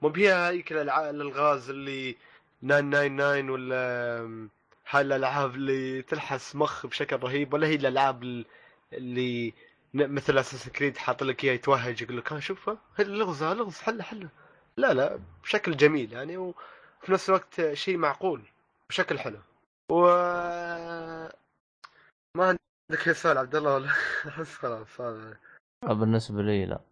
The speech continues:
Speaker 1: <laughs> عبد الله مو براقد ولا راقد؟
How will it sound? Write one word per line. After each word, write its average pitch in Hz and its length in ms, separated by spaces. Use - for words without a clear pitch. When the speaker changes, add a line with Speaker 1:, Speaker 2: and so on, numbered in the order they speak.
Speaker 1:
<laughs> - 1300
عبد 123 140
الله 117 560
مو 123 160
براقد 131 400
ولا 107 160
راقد؟ 113 240